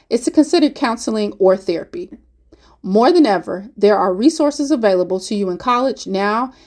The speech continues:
and when you start the next chapter of your life. Take advantage of the mental health and counseling resources available at your school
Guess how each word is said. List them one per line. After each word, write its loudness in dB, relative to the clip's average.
and 0
when -2
you -2
start -2
the -4
next -6
chapter -2
of -4
your -2
life. -12
Take 2
advantage -2
of -4
the -4
mental -4
health 0
and -8
counseling -6
resources -8
available -4
at -10
your -10
school 0